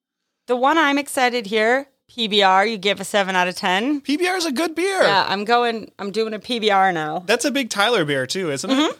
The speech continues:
Speaker 2: Yeah. I was planning
Speaker 1: Um,
Speaker 2: on sending that one
Speaker 1: mm.
Speaker 2: home. What did I give
Speaker 1: I love P B R.
Speaker 2: Hamm's?
Speaker 1: So, yeah, Hamm's, my neighbor loves,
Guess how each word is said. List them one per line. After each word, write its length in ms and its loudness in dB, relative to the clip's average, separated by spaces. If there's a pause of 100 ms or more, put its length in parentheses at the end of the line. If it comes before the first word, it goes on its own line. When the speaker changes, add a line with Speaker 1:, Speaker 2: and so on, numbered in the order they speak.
(100)
Speaker 2:
Yeah. 260 0 (480)
I 60 -4
was 100 0
planning 140 2
Speaker 1:
Um, 80 -2
Speaker 2:
on 80 -8
sending 160 -4
that 120 0
one 120 0
Speaker 1:
mm. 20 2
Speaker 2:
home. 200 0 (240)
What 180 4
did 80 0
I 80 2
give 160 -4
Speaker 1:
I 40 -6
love 140 0
P 120 -2
B 40 -2
R. 80 -2
Speaker 2:
Hamm's? 320 -8 (420)
Speaker 1:
So, 300 2
yeah, 220 2
Hamm's, 480 0 (100)
my 160 0
neighbor 380 2
loves, 340 2